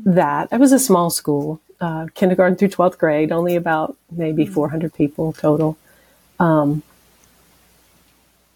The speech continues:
Speaker 1: but after that experience of being vulnerable and sharing my story,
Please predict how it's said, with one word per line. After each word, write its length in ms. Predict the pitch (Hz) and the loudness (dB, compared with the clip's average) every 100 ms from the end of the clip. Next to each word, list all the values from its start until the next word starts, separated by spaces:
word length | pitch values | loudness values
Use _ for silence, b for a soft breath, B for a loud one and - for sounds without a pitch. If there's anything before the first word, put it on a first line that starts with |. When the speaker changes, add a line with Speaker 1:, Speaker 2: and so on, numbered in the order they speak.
| _ | _
Speaker 1:
but 180 | 196 196 - | -4 -2 -2
after 380 | 214 262 285 | -2 0 2
that 160 | 240 208 | 4 2
experience 800 | 180 - 180 175 160 156 - 185 | 0 -2 -2 0 0 -2 -8 -6
of 80 | 170 | -2
being 220 | 175 165 | -2 -2
vulnerable 640 | 165 185 202 190 196 190 | 0 0 0 2 2 0
and 180 | 170 160 | -2 -6
sharing 380 | - 165 180 185 | -2 0 0 0
my 140 | 180 | -2
story, 680 | 180 - 170 170 165 165 165 | -4 -2 0 0 -2 -4 -6